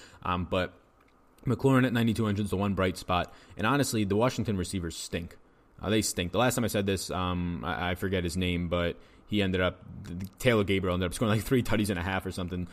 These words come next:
So maybe this is the, the time to play Trey Quinn and or Paul Richardson. But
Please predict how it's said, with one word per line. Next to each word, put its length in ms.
So 180
maybe 180
this 160
is 100
the, 100
the 140
time 280
to 80
play 260
Trey 220
Quinn 260
and 220
or 100
Paul 200
Richardson. 440
But 300